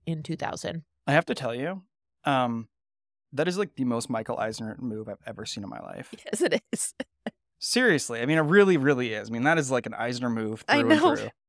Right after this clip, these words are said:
Speaker 1: I can just picture him standing in front of it, so proud.
Speaker 2: Oh, yeah. I mean, he, yeah.
Speaker 1: He was just so proud.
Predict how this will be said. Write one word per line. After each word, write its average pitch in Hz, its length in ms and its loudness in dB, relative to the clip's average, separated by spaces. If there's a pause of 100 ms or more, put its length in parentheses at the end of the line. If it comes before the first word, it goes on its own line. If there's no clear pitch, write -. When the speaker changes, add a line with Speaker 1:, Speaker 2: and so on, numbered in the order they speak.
Speaker 1:
I 180 120 6
can 247 160 -4
just 240 180 -6
picture 190 300 0
him 175 140 0
standing 160 300 -6
in 170 100 -4
front 165 180 2
of 165 80 0
it, - 120 2
so 175 180 0
proud. 156 380 0 (320)
Speaker 2:
Oh, 233 60 8
yeah. 151 320 6
I 135 40 0
mean, 151 160 4
he, 196 220 0 (640)
yeah. 143 220 -4 (100)
Speaker 1:
He 226 160 -10
was 196 120 -10
just 185 180 -12
so 175 120 -8
proud. 107 300 -8